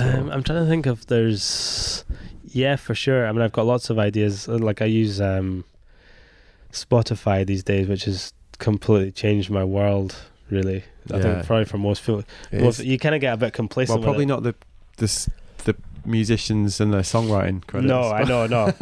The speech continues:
Speaker 2: for
Speaker 1: <laughs>
Speaker 2: sure. Like,
Speaker 1: Well,
Speaker 2: I
Speaker 1: apart
Speaker 2: don't
Speaker 1: from them,
Speaker 2: Yeah,
Speaker 1: like,
Speaker 2: no,
Speaker 1: no, I know
Speaker 2: I
Speaker 1: what you
Speaker 2: know.
Speaker 1: mean. It's,
Speaker 2: It's
Speaker 1: it is an incredible resource, isn't it? Like, it's
Speaker 2: Oh, I mean, before you'd have to, if you were lucky, you could maybe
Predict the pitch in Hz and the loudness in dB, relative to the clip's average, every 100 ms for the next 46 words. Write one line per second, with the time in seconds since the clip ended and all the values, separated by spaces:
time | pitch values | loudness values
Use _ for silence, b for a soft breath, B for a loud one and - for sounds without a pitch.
0 | 202 151 - 123 107 104 113 123 123 127 | 0 0 2 0 0 0 0 2 2 2
1 | 120 147 139 104 127 131 131 123 123 - | 0 0 0 -2 -4 0 2 2 2 2
2 | 135 151 127 123 123 117 - 131 127 135 | 2 2 2 2 2 0 0 0 2 2
3 | 127 123 - 131 113 107 101 113 104 98 | 0 -2 0 2 2 0 0 2 2 0
4 | - 107 104 87 98 95 - - - 139 | -4 0 2 2 0 0 0 -4 0 0
5 | 104 - - 131 135 127 139 131 120 110 | 0 -4 -2 2 2 0 0 2 2 0
6 | 107 - 107 104 110 - 107 113 113 107 | -2 0 0 0 -2 0 2 2 0 -2
7 | 98 104 104 107 101 101 104 | -2 -2 2 2 2 0 -2